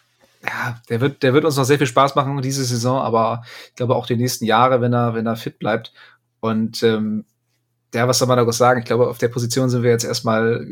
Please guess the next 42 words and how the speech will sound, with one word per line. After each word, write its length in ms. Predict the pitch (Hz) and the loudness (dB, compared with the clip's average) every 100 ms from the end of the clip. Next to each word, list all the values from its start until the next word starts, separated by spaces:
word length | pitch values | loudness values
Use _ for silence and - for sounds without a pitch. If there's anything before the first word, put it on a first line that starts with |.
| - | -14
sehr 540 | - - 113 113 113 - - | -8 -2 2 4 2 -2 -6
sorgenbefreit. 960 | 113 107 131 123 120 120 120 123 - - - - _ _ | -2 0 0 -4 -4 2 4 2 -2 -18 -20 -20 _ _
Und 560 | 117 110 107 110 107 - | -2 0 0 0 -4 -10
wir, 260 | 127 117 117 | -10 -8 -6
wir 140 | 113 | -6
drei 320 | 113 110 113 | -2 2 4
waren, 120 | 117 | 4
glaub 140 | 113 110 | 2 0
ich, 140 | 113 | -2
alle 200 | 113 117 | 0 0
keine 280 | 117 120 117 | 0 0 0
großen 260 | 113 120 113 | 0 -2 -2
Fans, 540 | 120 127 143 - - 120 | 2 2 0 -4 -6 -2
ähm, 600 | 120 113 113 110 110 - _ - | 0 2 0 -2 -6 -14 _ -10
des, 240 | 110 - | -6 -4
des 180 | - 117 | -6 -8
Picks 360 | - 151 - - | -4 -2 -2 -4
an 180 | 131 123 | -2 0
sich, 380 | 120 151 - 113 | 0 0 -2 0
aber 200 | 113 113 | 2 2
wir 80 | |
haben 80 | 117 | 2
uns 140 | 117 - | 0 -2
alle 160 | 113 | -2
auf 80 | 117 | -2
die 80 | 117 | -4
Spieler 240 | - 120 | -2 -2
gefreut 480 | 107 - 110 123 123 | -2 -2 2 2 2
und 160 | 110 113 | -2 -2
jetzt 340 | 113 - - - - _ _ | -2 -4 -6 -14 -20 _ _
tritt 240 | - 131 | -6 -6
es 140 | - - | -2 0
halt 100 | 117 | 2
ein 320 | 101 135 165 | 4 2 2
und, 340 | 123 117 113 | 0 0 0
ähm, 480 | 117 107 107 110 113 _ _ _ _ _ | 0 0 0 -2 -4 _ _ _ _ _
der 100 | 110 | -6
dreht 200 | 110 120 | -2 0
richtig 240 | 123 120 117 | 2 0 2
durch. 360 | 139 117 - - _ | 2 2 -2 -14 _
Also, 400 | 113 110 113 110 113 _ _ _ _ _ _ _ _ | -4 2 4 2 -4 _ _ _ _ _ _ _ _
ja. 260 | 123 123 | -2 -2